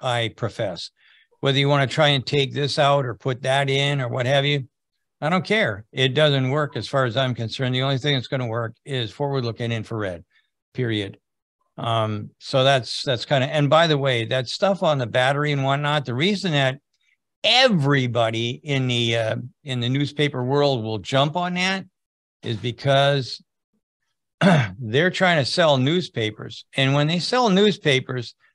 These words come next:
that means that somebody is gonna put an ad in those papers. And Tesla doesn't put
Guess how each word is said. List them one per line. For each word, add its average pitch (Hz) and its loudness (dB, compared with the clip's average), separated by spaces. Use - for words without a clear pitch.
that 220 2
means 208 2
that 131 -2
somebody 135 0
is 139 -4
gonna 160 2
put 165 0
an 147 2
ad 165 4
in 147 0
those 135 -4
papers. 135 -2
And 127 0
Tesla 151 2
doesn't 135 0
put 127 -2